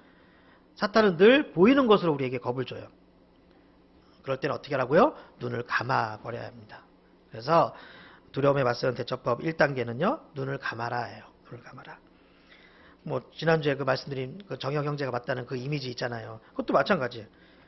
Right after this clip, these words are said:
사나운 개가 으르렁거리는 그 무서운 장면이 눈앞에 펼쳐졌어요? 그럴 때 어떻게 해야 될까요? 뭐, 거기서 그걸 해석하고 맞서 싸우고,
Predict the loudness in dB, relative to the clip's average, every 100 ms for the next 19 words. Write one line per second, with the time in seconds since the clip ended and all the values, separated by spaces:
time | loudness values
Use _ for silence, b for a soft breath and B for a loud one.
0 | b -10 4 10 10 10 8 8 8 6
1 | 6 4 4 2 2 -4 b b b -4
2 | -4 4 6 6 6 -4 -2 -4 -4 -4
3 | -2 0 -2 -2 0 0 0 B B B
4 | 2 4 2 2 2 2 0 -4 -6 -8
5 | _ _ _ _ _ _ _ _ _ b
6 | b b b -12 -6 -2 0 0 0 0
7 | 0 0 0 2 2 0 -4 -4 -10 b
8 | b -6 -4 -4 0 2 2 2 -2